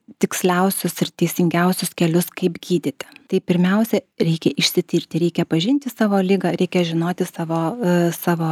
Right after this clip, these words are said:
alergeną, ar ne? Tokia, e, antroji galbūt liga, tai tokie ne visai teisingi vaistai, atėję iš praeities. Jau minėjau tavegilis, kuris, e, ypatingai vaikams, jisai sukelia daug šalutinių, e,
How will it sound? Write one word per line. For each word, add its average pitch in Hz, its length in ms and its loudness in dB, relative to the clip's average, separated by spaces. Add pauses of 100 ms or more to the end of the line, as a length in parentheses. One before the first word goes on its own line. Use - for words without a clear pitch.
(260)
alergeną, 170 600 4
ar - 100 -16
ne? 240 200 0 (140)
Tokia, 208 320 0 (160)
e, 190 580 2
antroji 208 540 0
galbūt 226 400 -2
liga, 202 380 0 (240)
tai 254 100 0
tokie 220 380 -2
ne 208 120 2
visai 233 320 -2
teisingi 214 540 0
vaistai, 254 560 0
atėję 196 400 2
iš - 140 0
praeities. 208 680 0 (380)
Jau 190 180 2
minėjau 185 480 2
tavegilis, - 640 0 (340)
kuris, 190 360 0
e, 175 260 2
ypatingai 226 640 2
vaikams, 202 640 0
jisai - 160 -8
sukelia 160 420 -4
daug 190 220 0
šalutinių, 247 760 0 (480)
e, 190 760 2